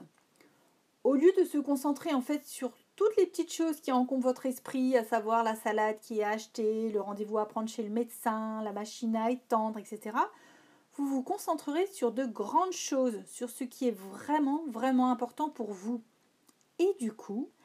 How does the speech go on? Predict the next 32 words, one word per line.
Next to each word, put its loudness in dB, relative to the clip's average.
les 6
petites -4
choses, 2
qui -2
restent 2
quand 0
même -4
là 0
et 2
qui -14
sont -12
quand -6
même -4
à 0
faire 0
évidemment, 0
deviendront 0
insignifiantes 0
et -2
plus 0
faciles 2
à 6
gérer, 0
car 2
elles 0
n'encombreraient, -4
elles -4
n'encombreront -2
plus 2
votre -2
esprit. -12
Alors 4